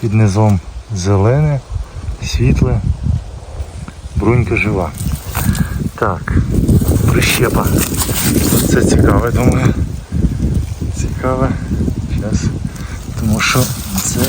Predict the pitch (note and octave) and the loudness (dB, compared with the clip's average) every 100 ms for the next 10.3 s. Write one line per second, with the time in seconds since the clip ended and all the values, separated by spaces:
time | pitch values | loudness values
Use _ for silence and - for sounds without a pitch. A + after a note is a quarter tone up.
0 | - - - - - - - - - - | 2 2 2 2 2 2 0 0 -2 2
1 | - - - - - - - - - - | 2 2 -2 0 2 4 4 4 4 4
2 | - - - - - - - - - - | 4 4 4 4 4 2 2 4 4 4
3 | - - - - - - - - - - | 4 4 6 6 6 6 6 6 6 6
4 | - - - - - - - - - - | 6 6 6 6 4 4 2 2 0 2
5 | - - - - - - D#3+ - - - | 2 4 2 4 4 4 4 4 2 4
6 | - - - - - - - - - - | 4 4 4 4 4 4 4 4 4 2
7 | - A#2 - G#2 - D#3+ B2 B2+ G2+ - | 2 2 2 0 0 -2 0 0 0 2
8 | D#2+ - - F#2 - - - - - - | 2 4 4 4 2 0 2 2 2 0
9 | - - - - - - - - - - | 0 2 4 4 2 2 4 4 2 2
10 | - - | 2 2